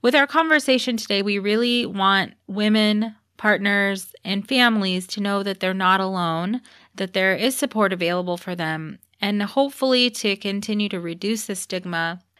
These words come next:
and sometimes the shame that comes with infertility struggles. So a little bit about Rachel Rabinor.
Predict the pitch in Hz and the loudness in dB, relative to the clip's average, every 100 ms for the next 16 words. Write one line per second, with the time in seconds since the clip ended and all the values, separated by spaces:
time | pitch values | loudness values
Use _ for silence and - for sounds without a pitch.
0 | _ 226 240 233 254 269 277 254 214 202 | _ 2 2 2 2 4 2 2 2 2
1 | 185 226 226 185 - - 202 180 180 185 | 2 4 2 2 -4 -2 -2 -2 -4 -6
2 | 190 185 180 185 185 180 160 - - 175 | -6 -8 -6 -6 -4 -6 -6 -8 -6 -6
3 | 131 101 196 - _ - - 247 240 262 | -6 -10 -12 -18 _ -6 2 4 4 2
4 | 294 349 359 254 208 202 208 214 214 196 | 2 4 2 4 2 2 0 2 2 4
5 | 190 190 151 156 | 2 -2 -4 -8